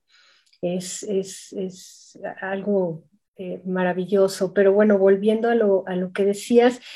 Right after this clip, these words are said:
creo que hay muchas de mis historias, de hecho, que las he hecho cor-, que las he trasladado al vehículo del cortometraje, este, y eh, creo que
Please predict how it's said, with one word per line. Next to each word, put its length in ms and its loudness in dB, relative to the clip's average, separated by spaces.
creo 420 8
que 500 6
hay 260 4
muchas 460 2
de 140 6
mis 320 0
historias, 920 2
de 140 4
hecho, 300 -2
que 80 4
las 240 2
he 20 -2
hecho 240 -4
cor-, 240 -6
que 120 0
las 320 -2
he 240 -2
trasladado 920 6
al 340 2
vehículo 600 0
del 300 -2
cortometraje, 1160 0
este, 960 0
y 640 0
eh, 720 -2
creo 240 0
que 720 6